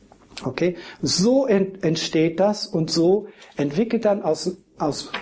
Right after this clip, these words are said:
ganz paar ursprünglichen Worten wie Mama, Papa, entwickelt sich dann so ein Baum und der kriegt ganz viele Früchte und ganz viele Blätter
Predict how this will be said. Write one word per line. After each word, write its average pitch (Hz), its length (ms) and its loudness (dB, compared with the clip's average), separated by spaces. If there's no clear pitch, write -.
ganz 214 340 2
paar - 380 -2
ursprünglichen 160 680 0
Worten 147 420 0
wie 127 100 0
Mama, 135 340 2
Papa, 240 460 -2
entwickelt 170 440 0
sich - 200 -2
dann 135 180 0
so 120 140 -2
ein 110 160 -6
Baum 226 540 2
und 131 180 -2
der 127 100 -2
kriegt - 300 -8
ganz 180 340 0
viele 170 240 0
Früchte - 680 -2
und 117 180 -8
ganz 127 300 -2
viele 123 260 -2
Blätter 165 640 -2